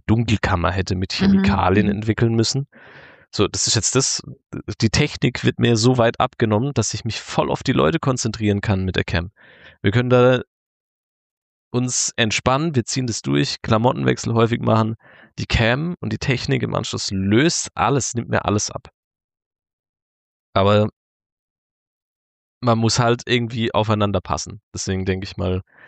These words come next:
Speaker 1: seine Persönlichkeit besser rauszuputzen, greifbar zu sein, aber natürlich auch, äh,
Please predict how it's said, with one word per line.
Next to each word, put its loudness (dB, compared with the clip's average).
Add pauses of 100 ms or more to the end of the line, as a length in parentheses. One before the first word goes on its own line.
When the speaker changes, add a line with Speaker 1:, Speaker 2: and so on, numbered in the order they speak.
(680)
Speaker 1:
seine 2
Persönlichkeit 2
besser 4
rauszuputzen, 0
greifbar 2
zu -4
sein, 4
aber 2
natürlich 0
auch, 0 (120)
äh, 2